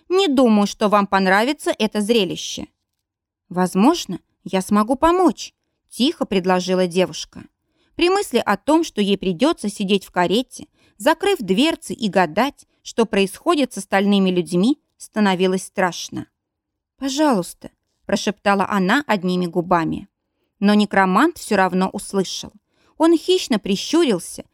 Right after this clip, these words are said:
и, как показалось Элеоноре, едва заметно улыбнулся. «Вы знаете, как поддерживать защитный круг?» «Да». «Займитесь этим. Мое кольцо у вас?»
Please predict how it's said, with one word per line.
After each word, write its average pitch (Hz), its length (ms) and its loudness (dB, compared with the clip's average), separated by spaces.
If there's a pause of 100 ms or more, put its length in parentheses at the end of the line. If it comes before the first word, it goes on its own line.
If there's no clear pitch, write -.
(160)
и, 220 100 -4
как - 220 -4
показалось 196 640 0
Элеоноре, 196 680 2 (200)
едва 196 460 2
заметно 196 500 0
улыбнулся. 185 800 -2 (720)
«Вы 190 200 2
знаете, 262 640 0 (200)
как 214 240 0
поддерживать 196 760 0
защитный 214 540 0
круг?» - 420 -4 (420)
«Да». 214 340 -2 (440)
«Займитесь 285 680 2
этим. 180 460 -4 (260)
Мое 208 300 2
кольцо 240 460 -2
у 190 140 0
вас?» 254 400 0